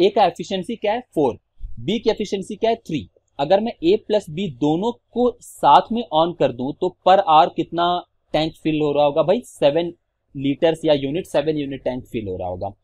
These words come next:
Total fill करना कितना है? सिक्सटी। तो obviously मैंने आपको क्या बताया था, Table एक form हो गया जहां पर आपको right hand साइड से left hand side में आना है, तो आपको simply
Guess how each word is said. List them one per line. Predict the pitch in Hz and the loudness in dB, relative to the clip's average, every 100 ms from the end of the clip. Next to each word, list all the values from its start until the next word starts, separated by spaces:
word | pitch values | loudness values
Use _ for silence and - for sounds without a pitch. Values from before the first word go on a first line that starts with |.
| _ _ _ | _ _ _
Total | 180 180 233 | 0 2 0
fill | 233 208 202 | 0 -4 -4
करना | 165 143 175 | 0 0 0
कितना | 190 196 202 | -4 -6 -6
है? | 220 | -8
सिक्सटी। | - 120 - 101 90 | -10 -14 -14 -18 -4
तो | 147 | 2
obviously | 139 160 165 160 | 2 0 -6 -4
मैंने | 147 | -4
आपको | 147 139 | -6 -2
क्या | 156 | -2
बताया | 151 160 | 0 0
था, | 170 | -2
Table | 185 139 135 151 | -4 -4 -2 -2
एक | 156 139 - | -4 -10 -4
form | 143 139 | -2 0
हो | 139 | -2
गया | 170 | -2
जहां | 156 131 | -2 -2
पर | 139 | -2
आपको | 127 - | -4 -4
right | 123 117 143 | -6 -6 -8
hand | 151 | -6
साइड | 143 - | -8 -6
से | 131 | -10
left | 117 - | -10 -12
hand | 143 | -10
side | 139 131 | -8 -8
में | 127 | -8
आना | 131 170 | -8 -6
है, | |
तो | 175 | -4
आपको | 143 - | -4 -4
simply | - 226 214 165 | -8 -8 -4 -4